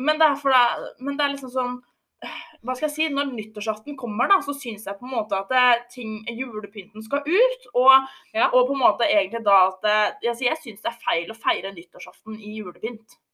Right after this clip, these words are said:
Speaker 2: Ja.
Speaker 1: Eh, at da skal du egentlig da feire med litt sånn gull og sølv, skjønner du hva jeg
Speaker 2: Ja.
Speaker 1: mener?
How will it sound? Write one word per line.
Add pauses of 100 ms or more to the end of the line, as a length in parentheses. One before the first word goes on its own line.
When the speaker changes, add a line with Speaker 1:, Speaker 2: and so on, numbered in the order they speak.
(120)
Speaker 2:
Ja. (440)
Speaker 1:
Eh, (100)
at (140)
da
skal
du
egentlig
da
feire
med
litt
sånn (580)
gull
og
sølv,
skjønner
du
hva
jeg
Speaker 2:
Ja.
Speaker 1:
mener?